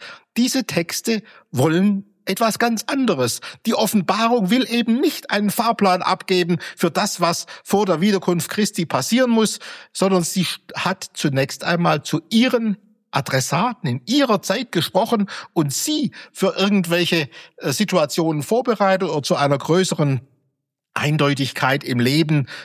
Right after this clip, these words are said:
äh, innerhalb der römischen Kultur, äh, entsprechend, äh, ermahnt. Und dann müssen wir uns überlegen, was kann die Offenbarung uns heute sagen? Wo geht es darum, Eindeutigkeit zu leben? Wo geht es darum,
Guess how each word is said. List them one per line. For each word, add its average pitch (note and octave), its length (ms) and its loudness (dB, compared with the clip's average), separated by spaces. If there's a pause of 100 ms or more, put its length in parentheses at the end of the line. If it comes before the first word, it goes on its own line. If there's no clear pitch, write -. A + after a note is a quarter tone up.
(140)
äh, C3+ 240 0
innerhalb C3+ 500 0
der C3+ 120 2
römischen D#3 460 0
Kultur, G#3+ 540 2 (420)
äh, E3+ 320 0
entsprechend, D#3+ 760 -4
äh, D#3 260 -2 (260)
ermahnt. E3 580 2 (360)
Und F#3+ 200 0
dann B3+ 160 0
müssen B3 280 2
wir A3 120 2
uns G3+ 120 -4
überlegen, F3 500 0
was G3 220 -2
kann A3 240 0
die G#3 120 0
Offenbarung F#3 800 0 (320)
uns G3 300 0
heute C#4+ 260 2
sagen? C#3+ 400 0
Wo G#3 100 0
geht C4 200 -4
es B3+ 160 -2
darum, G3+ 300 0
Eindeutigkeit G3 880 -2
zu F3 100 -2
leben? C#3 280 0
Wo E3 80 4
geht G#3+ 160 0
es G3 140 0
darum, F3+ 340 0